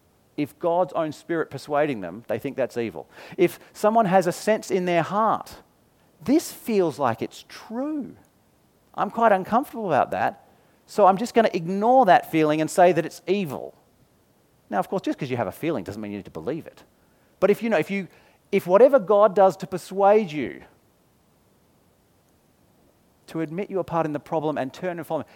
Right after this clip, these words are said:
if whatever God, if you're gonna call all of that evil, how are you ever gonna turn? How are you gonna change? How can the problem be solved? And so that's why he says blasphemy against the Holy Spirit will not be forgiven.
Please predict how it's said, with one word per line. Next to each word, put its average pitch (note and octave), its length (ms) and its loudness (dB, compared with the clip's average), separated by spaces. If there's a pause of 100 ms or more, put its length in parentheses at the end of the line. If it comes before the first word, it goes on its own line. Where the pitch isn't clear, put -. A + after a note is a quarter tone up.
(160)
if - 240 -2
whatever A3+ 260 2
God, G#3 320 0
if G3 160 -6
you're G3 80 -6
gonna A3+ 180 2
call A3+ 300 2
all B3+ 260 4
of G3 120 0
that G#3+ 200 4
evil, D#3 400 -2 (840)
how C4 200 0
are D4 40 4
you C4+ 140 2
ever B3 140 4
gonna B3+ 160 -2
turn? D4+ 260 -2
How B3 120 4
are D4 40 8
you D4+ 100 2
gonna D4 140 2
change? E4 520 -4 (500)
How C4+ 120 0
can C4+ 140 -4
the C4+ 60 -2
problem C4 260 -4
be B3 80 -8
solved? C#4+ 460 -6 (3000)
And G#2 140 -10
so C#3+ 100 -8
that's F3+ 200 -4
why E3+ 100 -6
he D3+ 60 -6
says B2 200 -6
blasphemy B2+ 540 -6
against A2+ 260 -10
the A2 60 -16
Holy G2+ 160 -10
Spirit G2 260 -10
will G2+ 80 -8
not G2 160 -8
be G2 100 -10
forgiven. - 420 -16